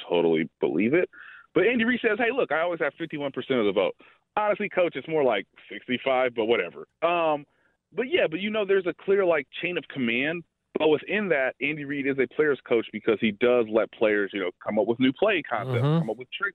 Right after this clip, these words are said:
Speaker 1: plays. He allows them to sort of say, "Hey, I would like this versus that." You know, if you give me a menu, uh, then, yeah, the player does have some ownership, even though you're presenting them maybe four or five options for the next series or the next game.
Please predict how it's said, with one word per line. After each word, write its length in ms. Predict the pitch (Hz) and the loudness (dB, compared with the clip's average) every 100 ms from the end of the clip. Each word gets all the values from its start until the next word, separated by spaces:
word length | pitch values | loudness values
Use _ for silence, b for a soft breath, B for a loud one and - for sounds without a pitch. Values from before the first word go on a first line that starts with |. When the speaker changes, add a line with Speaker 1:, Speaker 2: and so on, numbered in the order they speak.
| - | -2
Speaker 1:
plays. 320 | 117 92 85 | 0 0 -2
He 120 | 104 104 | -6 -2
allows 320 | 101 104 113 | 2 0 0
them 120 | 113 127 | -4 -4
to 80 | 117 | 0
sort 180 | 123 120 | 2 2
of 80 | 117 | 0
say, 160 | 127 127 b b b - | 0 -2 b b b -2
"Hey, 140 | 175 127 | 0 2
I 40 | |
would 120 | 120 | 2
like 240 | 123 120 117 | 0 0 0
this 140 | 120 - | -2 0
versus 320 | 120 123 120 | -4 -4 -2
that." 240 | 151 127 | -2 -2
You 100 | 98 | -4
know, 80 | 104 | -2
if 140 | 101 135 | -2 -4
you 100 | 135 | -2
give 160 | 151 | 0
me 160 | 143 127 | 0 0
a 60 | |
menu, 560 | 110 143 196 123 101 113 - _ _ _ - | 0 -2 0 0 2 0 -4 _ _ _ -6
uh, 340 | 113 113 110 117 | -2 0 0 0
then, 160 | 139 | 0
yeah, 120 | 190 165 | 0 0
the 120 | 117 | 0
player 260 | - 143 | 0 0
does 220 | 123 143 139 | 2 0 0
have 140 | 123 - - | -4 -6 -4
some 180 | 143 135 | -4 0
ownership, 500 | 113 110 101 - 95 | 0 0 -2 -2 -2
even 220 | 123 123 | 2 2
though 60 | 120 | 2
you're 180 | 107 107 | 2 0
presenting 480 | 113 104 127 120 104 | -2 0 0 2 2
them 100 | 98 | 2
maybe 220 | 101 98 - | 0 -4 -2
four 260 | 117 107 | 2 4
or 60 | 101 - | 4 2
five 240 | 101 92 - | -2 -2 -4
options 560 | 110 113 - 85 80 _ _ b b _ _ | -6 -6 -8 -10 -12 _ _ b b _ _
for 120 | - 107 | 0 2
the 80 | |
next 220 | 110 107 - | 2 -2 -4
series 380 | 143 120 101 87 | -2 0 0 -2
or 100 | 90 | -2
the 60 | 95 | -2
next 260 | 101 - 101 | -2 -6 -8
game. 420 | 101 120 104 78 | -6 -4 -4 -6